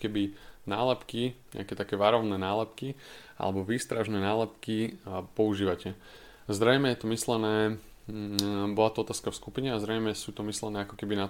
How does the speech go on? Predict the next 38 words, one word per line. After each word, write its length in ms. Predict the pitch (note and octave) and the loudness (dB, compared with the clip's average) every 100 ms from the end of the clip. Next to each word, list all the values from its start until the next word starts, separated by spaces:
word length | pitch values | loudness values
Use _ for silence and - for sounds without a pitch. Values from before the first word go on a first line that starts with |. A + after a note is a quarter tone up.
| - | -6
na 200 | A2 G2 | -10 -8
také 160 | - - | -8 -8
tie 160 | - | -6
celé, 480 | G2 - A2 G#2+ G#2 - - - - | 0 4 6 6 4 -2 -16 -20 -16
mm, 240 | - - G#2+ | -14 -12 0
buď 160 | A#2 G2+ | 0 2
na 100 | F#2 G2 | 0 0
paletu, 400 | A#2+ A#2+ - B2 | 0 -2 -4 -4
na, 320 | G2+ G2 F#2+ - - - - _ - - C3+ | -2 -2 -2 -10 -20 -20 -20 _ -20 -20 -14
na 360 | G2+ F#2+ F#2 F#2 | -12 -8 -8 2
paletách, 560 | G#2 G#2+ G#2+ C3+ C#3+ A2+ | 4 4 4 0 -2 -4
že 80 | |
aké 240 | A2 A2+ A2+ | -2 -2 -2
sú 160 | A2 | 0
ako 160 | G#2 G#2 | 0 -2
keby 160 | G#2+ G#2 | -4 -2
nálepky 400 | G#2 A2 - G#2+ | 2 0 0 -6
na 80 | |
tých 160 | G2 - | -6 -4
paletách, 480 | G2+ A2 A#2 A#2+ A2+ - - - G2+ | 0 0 2 0 0 -8 -18 -4 4
alebo 240 | G2+ G2+ | 4 4
na 160 | G2+ F#2 | 0 2
boxoch 560 | G#2+ - B2 B2 - A2 | 2 2 -2 -2 -2 -6
tých, 240 | - G2 G#2 | -4 -4 -2
eh, 120 | G2+ | 0
celých, 480 | - G#2 G2+ G2+ - | 0 2 0 -2 -6
eh, 320 | G#2 F#2+ G2 G2 | -4 -4 -6 -6
celých 360 | G#2 G2+ F#2+ F#2 | -4 -2 -4 -6
ako 40 | |
keby 200 | - G2 G2+ - - - | -8 -4 -4 -6 -6 2
celého 240 | A2 G#2+ | 4 4
vašeho 280 | G#2 - G2+ | 2 2 2
produktu. 480 | G#2 G2+ G2 - - - - | 4 2 2 -6 -14 -16 -20
Čiže 320 | - G#2+ G#2 A2+ | -6 0 2 4
nie 160 | B2 | 4
iba 240 | A2 G2+ F#2+ - | 4 2 0 0
jednotlivý 480 | G#2+ A2+ A2 A2 G2 | 2 4 2 0 0
produkt, 400 | A2 A#2 C3 | 2 2 0